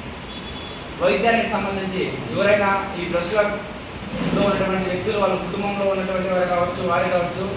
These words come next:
ఎవరికైనా ఏదైనా ప్రమాదం జరిగిందంటే పూర్తి స్థాయిలో ప్రభుత్వం తీసుకొని, బాధ్యత తీసుకునేసి ప్రభుత్వం పూర్తి స్థాయిలో వారికి హాస్పిటల్కి వెళ్ళినప్పటి నుంచి ఇంటికి వచ్చేంత వరకు పూర్తి స్థాయిలో ప్రభుత్వ బాధ్యతలు తీసుకునే విధంగా కూడా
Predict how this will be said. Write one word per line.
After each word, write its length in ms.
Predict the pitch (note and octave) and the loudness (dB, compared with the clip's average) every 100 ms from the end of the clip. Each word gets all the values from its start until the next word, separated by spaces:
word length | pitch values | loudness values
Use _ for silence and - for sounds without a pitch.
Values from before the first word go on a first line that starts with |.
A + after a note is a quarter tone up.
| - - - D3+ | -6 -10 -10 -4
ఎవరికైనా 380 | F#3 F#3+ G#3 F#3 | 0 0 2 2
ఏదైనా 240 | G3+ G3+ F3 D#3 - | 2 2 0 -2 -4
ప్రమాదం 400 | F3+ F#3 F#3+ G3 | -2 0 0 0
జరిగిందంటే 500 | F#3+ F#3+ F#3+ F#3 F#3 - - - - - - | 0 0 0 0 0 0 -2 -6 -10 -10 -4
పూర్తి 320 | A3 A3+ A3+ G#3 | -2 0 0 0
స్థాయిలో 340 | G#3 G3+ G#3+ G3+ | 4 4 4 2
ప్రభుత్వం 440 | G3 G3 G#3+ G#3 G3 | 2 0 0 -2 -2
తీసుకొని, 420 | G3+ - G#3 F#3 D#3+ - - - - - - - - - - - D#3+ | -4 -2 -2 -2 -2 -4 -8 -10 -10 -10 -10 -10 -10 -10 -10 -6 -2
బాధ్యత 220 | F#3+ G3 | 0 0
తీసుకునేసి 420 | G3+ G#3 G3 F#3 | -2 -2 -4 -2
ప్రభుత్వం 360 | F#3+ G3 G3+ G3+ G3+ G3+ - - - - F3+ | -2 -2 -2 -2 -4 -6 -10 -10 -10 -8 -2
పూర్తి 300 | G#3+ G#3 G#3+ | 0 0 0
స్థాయిలో 400 | G3 G3 G3 G3+ G#3 - - - - D#3 | 2 2 4 4 4 2 -4 -8 -6 0
వారికి 400 | F#3 F#3+ F#3 F3+ A#2+ - - - | 2 2 2 0 -2 -4 -8 -4
హాస్పిటల్కి 600 | D3+ G3 - G#3 G#3 G3+ F#3+ | 0 2 2 0 0 -2 0
వెళ్ళినప్పటి 440 | F#3 F#3 F#3 F#3+ | 0 2 0 0
నుంచి 180 | F#3+ F#3+ G3+ | 0 0 -2
ఇంటికి 200 | F#3+ G3 | -2 -2
వచ్చేంత 260 | F#3+ G3 F3+ | -2 0 0
వరకు 260 | F3+ F#3+ F3+ - - - - - - | 0 0 -2 -2 -6 -8 -10 -12 -10
పూర్తి 260 | - G#3 G#3+ | -2 0 2
స్థాయిలో 280 | G#3+ G3 G3 F#3 | 2 0 0 0
ప్రభుత్వ 300 | F3+ F#3+ - | 0 0 2
బాధ్యతలు 340 | F3+ F#3 F#3+ F3+ | 4 4 2 -2
తీసుకునే 260 | - F#3 F3+ | -4 -2 0
విధంగా 260 | F3+ F3+ F3+ | 2 2 2
కూడా 120 | F3+ | 2